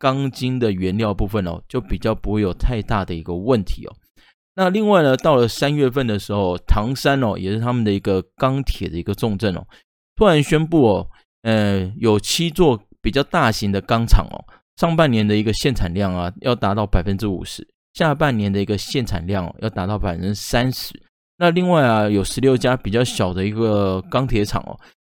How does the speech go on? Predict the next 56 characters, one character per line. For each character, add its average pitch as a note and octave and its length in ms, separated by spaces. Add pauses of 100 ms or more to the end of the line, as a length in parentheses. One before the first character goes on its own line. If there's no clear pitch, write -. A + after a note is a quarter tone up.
(120)
限 G3 140
产 G#2+ 180
量 A#2+ 140
的 G2+ 100
话， G2+ 320 (220)
全 B2+ 280
年 A2+ 240
都 A#2+ 120
要 A#2+ 80
达 G2+ 160
到 G#2+ 160
百 F2+ 120
分 F#2 160
之 G2+ 60
三 G#2 420
十 - 280
哦。 - 120 (380)
所 G#3 80
以 G#3+ 40
我 E3+ 100
们 G2+ 120
可 B2+ 100
以 A#2 60
发 A2+ 180
现 G#2+ 200
哦， F2 140
其 - 160
实 C#3 140
现 F3 300
在 D3+ 160
不 D3+ 240
只 - 360
是 A#2 340
定 A#2 260
出 A#2 120
来 G2 100
说， G#2 300 (200)
二 F3 80
零 B2 180
二 D3+ 120
一 D3 100
年 A2+ 200
的 G2+ 80
钢 B2 400
铁 F2+ 400
生 B2+ 200
产 G2 160
量 F#2+ 220 (240)
要 A#2 100
小 F#2 200
于 F2 120 (100)
二 A#2+ 120
零 F#2+ 160
二 G#2+ 120
零 F#2+ 180
年， F2 180